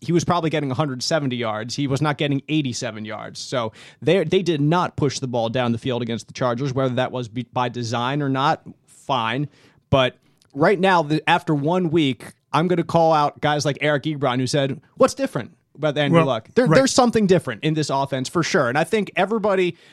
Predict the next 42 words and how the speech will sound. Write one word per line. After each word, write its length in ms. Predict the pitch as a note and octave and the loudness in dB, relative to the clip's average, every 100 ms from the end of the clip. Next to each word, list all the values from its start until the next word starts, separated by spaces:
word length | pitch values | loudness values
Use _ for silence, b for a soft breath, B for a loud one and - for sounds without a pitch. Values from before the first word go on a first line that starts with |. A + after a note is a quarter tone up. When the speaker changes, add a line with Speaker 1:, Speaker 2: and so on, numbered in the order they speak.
| B | B
Speaker 1:
I 80 | G3 | 0
think 220 | C#4+ G3+ | 0 2
every 220 | G#3+ G3+ | 0 0
sane 360 | F3 - F#3+ F#3+ | -2 0 2 2
person 360 | F#3+ F3 - C#3+ | 0 0 -2 -2
outside 420 | C#3+ - D3+ D3 | -2 0 -2 -2
the 80 | C#3 | -4
Colts 260 | D3+ - | -4 -2
locker 320 | C#3 C#3 C#3 C#3 | 0 0 0 0
room 220 | C3 B2 _ _ | 0 -2 _ _
would 180 | D3 C3 | -2 0
realize 380 | C#3 D3+ D3+ D3 | 0 2 0 -2
that 100 | B2+ | -4
something's 400 | D3+ D3 D3 C3+ | -4 -2 -2 -2
gonna 180 | C#3+ C#3 | -2 -2
be 100 | C3 | -2
different, 380 | C#3+ - D#3 b b b - | -4 -2 -4 b b b -2
but 160 | D3 | 0
just 200 | E3+ E3 | 0 -2
wanted 220 | F3 E3+ | 0 0
to 60 | C#3 | 0
pound 300 | - D#3+ D3+ | -2 0 0
that 160 | C3+ - | -2 -2
point 240 | C3+ A#2 | -6 -4
home, 220 | B2+ A2+ | -4 -4
that 100 | A2+ | -2
this 160 | G3 G3+ | -2 0
is 80 | G3 | 0
not 180 | F3+ | 0
gonna 120 | F3 D#3 | -2 -4
be 100 | D3+ | -4
the 140 | C#3 | -4
exact 340 | B2+ C#3+ D3 | -2 -2 -2
same 240 | - C#3 C3 | -2 -2 0
offense, 460 | C3 - A2 A#2+ | -2 -2 -6 -4
even 160 | F#3 E3 | -4 0
though, 140 | C#3+ | 0
quote 260 | - G3 F3 | 0 0 0
unquote, 340 | D3 - D3 | 0 -2 -2
they're 100 | C#3+ | -2
the 120 | B2 A#2 | -4 -4
same 360 | - D3 C3 | -2 0 0